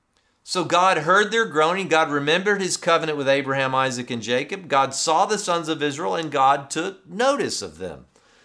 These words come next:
Now here again, here's weeping and mourning.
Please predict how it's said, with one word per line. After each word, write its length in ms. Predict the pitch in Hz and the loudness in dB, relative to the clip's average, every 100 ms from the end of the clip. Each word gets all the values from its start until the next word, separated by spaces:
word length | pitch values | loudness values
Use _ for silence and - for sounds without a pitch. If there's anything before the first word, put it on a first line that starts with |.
| _ _ - | _ _ -2
Now 160 | 214 | 2
here 180 | 190 208 | 4 4
again, 440 | 190 196 262 180 - _ _ _ | 4 2 2 2 -4 _ _ _
here's 300 | 208 240 151 | 0 0 0
weeping 440 | 151 190 196 214 | -2 -2 -2 -2
and 140 | 214 196 | -2 -2
mourning. 480 | 196 269 240 - | 0 0 0 -8